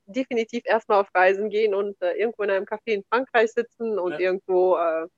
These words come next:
Speaker 1: äh, steht schon einiges auf dem Plan, wo ich ube-, überall hin möchte, wo ich meinen Kaffee,
Speaker 2: Ja.
Speaker 1: Kaffee con Leche steht als erstes natürlich an.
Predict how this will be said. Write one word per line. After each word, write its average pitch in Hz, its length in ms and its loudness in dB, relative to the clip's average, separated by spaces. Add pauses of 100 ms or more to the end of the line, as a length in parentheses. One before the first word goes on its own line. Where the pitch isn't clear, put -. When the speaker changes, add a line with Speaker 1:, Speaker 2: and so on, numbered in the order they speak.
(600)
Speaker 1:
äh, 175 400 -2
steht - 320 -4
schon 180 100 -2
einiges 208 380 0
auf 180 100 -4
dem 185 140 -16
Plan, 185 240 0
wo 185 80 0
ich 190 120 -8
ube-, 220 240 0 (120)
überall 247 580 4
hin 269 260 0
möchte, 226 380 0
wo 208 120 4
ich 247 120 -6
meinen 196 160 -2
Kaffee, 233 560 0 (220)
Speaker 2:
Ja. 143 240 -6
Speaker 1:
Kaffee 185 240 -6
con 190 180 -6
Leche 196 240 0
steht - 240 -6
als 220 160 -2
erstes 220 360 -4
natürlich 208 440 -6
an. 202 160 -6